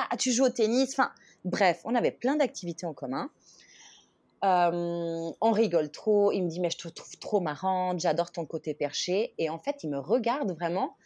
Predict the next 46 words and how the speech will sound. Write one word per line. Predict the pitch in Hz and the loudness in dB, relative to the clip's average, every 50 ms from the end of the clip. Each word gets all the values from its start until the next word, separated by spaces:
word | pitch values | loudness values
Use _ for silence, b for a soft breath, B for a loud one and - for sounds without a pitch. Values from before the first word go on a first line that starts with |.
| b b b b b b - | b b b b b b -2
Moi, | 185 226 | -2 0
ça | 277 - 262 | 0 0 -2
faisait | 165 160 | -2 -2
un | 139 | -2
moment | 143 143 165 220 | -2 -2 -2 -4
que | 285 | -2
j'avais | 226 190 139 131 | -2 -2 -2 -2
l'impression | 127 123 123 - - - - 285 370 | -2 -4 -6 -8 -12 -8 -8 -8 -8
qu'à | - - - - - | -6 -6 -6 -6 -6
chaque | - - 139 _ | -8 -8 -8 _
fois, | - 311 370 | -4 -2 0
on | 262 | 2
me | 220 208 | 2 2
repoussait. | 202 - 254 - - 247 226 - - 180 160 - | 2 2 0 0 0 -8 -10 -6 -2 -2 -2 -2
Et | - 147 | -4 -6
ce | - - - | -6 -2 0
garçon-là, | 240 202 196 180 - - - 151 139 156 214 277 | 2 2 2 0 -2 -6 -6 -4 -4 -2 -2 -2
en | 220 175 | -4 -4
fait, | - - 214 294 - - - _ B B B B B B B B | 0 2 2 2 2 -2 -12 _ B B B B B B B B
il | 196 180 | -8 -6
commence | - - 170 151 190 269 262 | -2 -2 0 2 2 2 4
genre | 214 226 208 190 | 4 2 4 4
à, | 170 156 | 4 4
à, | - - 156 156 - - 143 | 4 4 2 0 2 0 0
à | 139 | 0
me, | 143 143 143 139 139 139 143 | 0 0 0 0 0 0 0
je | 143 | 0
sais | - 175 165 | 0 0 0
pas, | - 151 139 | 2 2 2
à | 131 | 2
me | 135 | 2
passer | - 185 180 - 226 | 0 0 0 0 0
la | 208 202 | 2 2
main | 190 202 214 | 2 2 0
sur | - - 196 | -2 -4 -2
les | 160 143 143 | 0 0 0
jambes | 131 - 180 233 294 294 226 | 0 0 0 2 2 2 2
et | - - | 0 0
il, | 156 151 151 - | -2 -6 -6 -4
il | - 175 170 | -4 -2 -2
me | 175 170 | -2 -2
regarde | 165 185 196 175 196 240 285 285 254 | -2 -4 -4 -2 -2 -4 -4 -4 -2
et | 226 | -2
il | 196 175 | -2 -2
me | 165 160 | -2 -4
dit, « | 147 180 226 269 | -6 -6 -8 -8